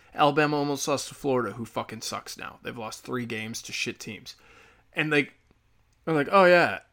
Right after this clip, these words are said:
Alabama almost lost to them." And then they lost to unranked Texas A and M. Uh, maybe we're not great. Maybe we're not great at our job. No, no, no, let's just keep trying to overthink the room. They're like my brother. They're like, "Oh, no, I'm so smart. I'm gonna choose the stupidest fucking option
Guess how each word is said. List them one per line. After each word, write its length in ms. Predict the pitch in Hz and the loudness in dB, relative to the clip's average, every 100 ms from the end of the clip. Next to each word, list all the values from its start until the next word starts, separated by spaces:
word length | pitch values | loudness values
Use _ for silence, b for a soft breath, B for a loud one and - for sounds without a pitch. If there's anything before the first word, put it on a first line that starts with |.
| _ _ | _ _
Alabama 420 | 170 165 160 156 | 4 6 6 4
almost 200 | 151 139 | 2 2
lost 260 | 143 135 - | 2 0 0
to 60 | |
them." 300 | 139 131 127 - b b | 0 2 -2 -8 b b
And 120 | 135 | 0
then 120 | 135 143 | 2 4
they 80 | |
lost 300 | 139 135 135 | 6 6 4
to 80 | - | 2
unranked 440 | 127 123 131 123 - | 2 2 2 0 -2
Texas 400 | 127 - 127 - | -6 -4 -6 -4
A 60 | |
and 120 | 123 | -2
M. 280 | 120 120 120 - _ _ _ _ - | -4 -4 -8 -14 _ _ _ _ -14
Uh, 180 | - - | -8 -6
maybe 300 | 123 143 156 | 0 2 4
we're 120 | 147 | 4
not 200 | 135 123 | 4 0
great. 280 | - 117 95 - | -2 -10 -10 -10
Maybe 160 | 127 139 | -4 -2
we're 140 | 156 | 0
not 200 | 147 131 | 0 0
great 200 | - 120 | 0 0
at 80 | 110 | 0
our 100 | 104 | -4
job. 240 | 110 104 143 | -4 -4 4
No, 140 | 160 | 6
no, 160 | 156 143 | 8 6
no, 40 | |
let's 240 | 123 127 - | 4 0 -2
just 180 | 147 | -6
keep 180 | - 170 | -4 -6
trying 280 | - 143 131 | 4 6 6
to 60 | 113 | 4
overthink 440 | 123 127 - 123 | 0 -2 -4 -6
the 100 | 120 | -6
room. 260 | 113 90 - | -6 -8 0
They're 120 | 165 | 4
like 140 | 190 202 | 4 4
my 120 | 196 | 0
brother. 320 | 147 175 - - - | 2 -2 -4 -12 0
They're 160 | 156 | 2
like, 200 | 170 156 b b b b _ _ _ _ 202 | 2 0 b b b b _ _ _ _ 6
"Oh, 120 | 202 | 8
no, 380 | 202 185 107 - | 8 6 2 2
I'm 160 | 147 160 | 2 4
so 380 | - - 170 175 | 2 8 8 8
smart. 580 | - 170 151 123 - _ - | 4 4 6 4 2 _ -2
I'm 140 | 139 | 0
gonna 200 | 151 151 | 2 0
choose 420 | 143 - 160 143 | 0 0 0 0
the 100 | 143 | -2
stupidest 1040 | 123 - - - - - 180 180 180 180 - | 2 2 4 2 0 6 6 6 4 4 0
fucking 420 | - 156 160 139 | 0 0 2 -2
option 520 | 135 135 - 101 107 | 0 0 -2 -10 -12